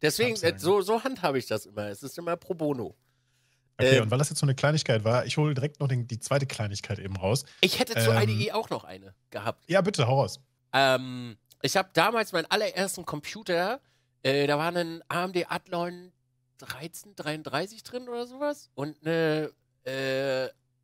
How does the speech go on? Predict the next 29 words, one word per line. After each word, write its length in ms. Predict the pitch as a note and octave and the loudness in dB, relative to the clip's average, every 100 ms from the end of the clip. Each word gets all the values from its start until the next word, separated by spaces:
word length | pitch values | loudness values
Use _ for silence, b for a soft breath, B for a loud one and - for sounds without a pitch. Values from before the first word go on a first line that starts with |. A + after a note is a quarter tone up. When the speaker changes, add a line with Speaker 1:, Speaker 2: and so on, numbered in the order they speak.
| _ _ _ _ _ - - - - | _ _ _ _ _ -20 -20 -20 -12
Speaker 1:
ach 240 | - A#2+ - | -12 -10 -12
Gott, 200 | B2 A#2+ | -14 -12
eine 120 | A2+ | -10
neuntausendsechshundert 880 | G#2+ B2+ C#3+ C#3+ C3+ C3 - D3+ C#3 | -6 -6 -6 -8 -6 -10 -10 -12 -12
Ti 260 | - A#2+ - _ G2+ C3+ F#3 G3+ | -16 -20 -20 _ _ -20 -18 -14
A 140 | C#3 | -12
M 120 | C#3+ D3 | -12 -10
D? 100 | C3 | -4
Speaker 2:
Dein 260 | A2 A2 | -2 -2
allererster 680 | - A2 B2 G#2+ A#2 - A#2 | -2 -2 0 2 0 0 0
Computer? 480 | A2 A#2+ B2 A2 F#2 | 2 2 2 0 -2
Speaker 1:
Ja, 240 | A2 C3 A2+ | 0 2 2
das 160 | B2 | 0
war 100 | E3 | -2
mein 140 | E3 D3+ | -2 -2
allererster, 600 | D#3 E3 B2+ B2+ - F#2+ | -4 0 0 0 -2 -8
ja. 240 | F#2 F2+ - - | -10 -16 -10 -2
Also 180 | C#3+ | 2
mein 140 | F#3+ G3+ | 4 4
allererster 560 | G3 G3+ F#3 F#3 D#3+ | 6 6 4 2 2
eigener, 500 | D#3 F3 D3+ A#2 F2+ - | 4 4 2 -2 -4 0
eigener, 420 | C#3+ D3 G#2+ F2 _ _ | 2 2 -2 -8 _ _
Speaker 2:
Mhm. 80 | - | 4
Speaker 1:
eigener. 300 | A#2+ A#2+ F2+ - | 6 6 4 0
Speaker 2:
Okay, 240 | A2+ B2 | 2 4
okay, 220 | A#2+ A2 - - | 2 0 -2 -6
okay. 200 | G2 A#2 | 0 0
Speaker 1:
Und, 340 | C3 C3 B2+ C3 | 2 2 0 2
ähm, 460 | A#2+ A#2+ A#2+ A#2 | 4 4 0 -8